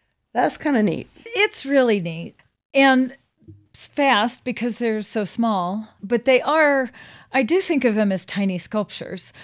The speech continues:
Speaker 2: I hardly wear jewelry because I'm often in the studio and it would just get wrecked if I <laughs> did. So I, it's not that I come to this even from a jewelry point of view,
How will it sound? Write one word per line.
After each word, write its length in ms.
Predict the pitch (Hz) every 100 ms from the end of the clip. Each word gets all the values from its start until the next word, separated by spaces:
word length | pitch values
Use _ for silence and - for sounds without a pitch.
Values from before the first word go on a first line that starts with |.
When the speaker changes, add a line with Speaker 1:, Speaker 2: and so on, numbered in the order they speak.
| - - _
Speaker 2:
I 140 | 269 277
hardly 520 | 233 247 262 226 196
wear 160 | 185
jewelry 420 | 180 180 - 127 196
because 440 | 202 - 190 170
I'm 260 | 196 196 -
often 320 | 180 185 185
in 140 | 170 160
the 80 |
studio 640 | 160 - 247 196 117 190 196
and 260 | 180 180 -
it 120 | - 185
would 120 | 180
just 200 | 180 -
get 160 | 175
wrecked 400 | - - - - - - - - _ _ -
if 160 | 180
I 100 | 226
<laughs> 120 | 208
did. 260 | 247 254 302
So 460 | - 254 - - 240 - - 339 269
I, 160 | 247 254
it's 360 | - 262 -
not 280 | 269 277 302
that 160 | 240 202
I 200 | 190 185
come 380 | - 220 196
to 160 | 185 226
this 420 | 196 175 165 -
even 260 | 208 190 190
from 240 | - 185
a 80 | 175
jewelry 340 | 175 208 202
point 280 | 190 - 180
of 120 | 165
view, 420 | 156 196 185 170